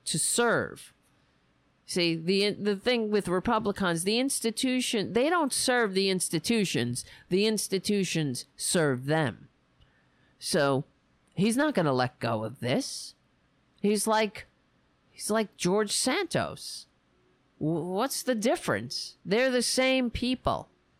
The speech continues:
Given the, the, a different set of circumstances,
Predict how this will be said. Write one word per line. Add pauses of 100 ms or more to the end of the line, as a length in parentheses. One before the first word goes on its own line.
(1400)
Given
the,
the,
a
different
set
of
circumstances,